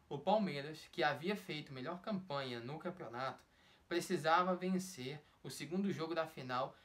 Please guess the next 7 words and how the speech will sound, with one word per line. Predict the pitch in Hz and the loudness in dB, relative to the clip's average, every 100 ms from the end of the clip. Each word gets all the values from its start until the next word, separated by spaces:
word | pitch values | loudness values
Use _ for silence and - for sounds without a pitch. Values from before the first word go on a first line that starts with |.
| _ | _
pra | 156 151 | -4 -2
levar | 156 135 143 | 2 4 4
a | |
decisão | 151 147 143 139 147 | 4 -6 -6 -4 -2
pra | 160 | -2
prorrogação, | - 160 156 170 190 - 139 143 113 - _ _ _ _ _ | -2 -2 0 2 0 0 -2 -2 -4 -10 _ _ _ _ _
tá? | 113 117 165 | -2 2 2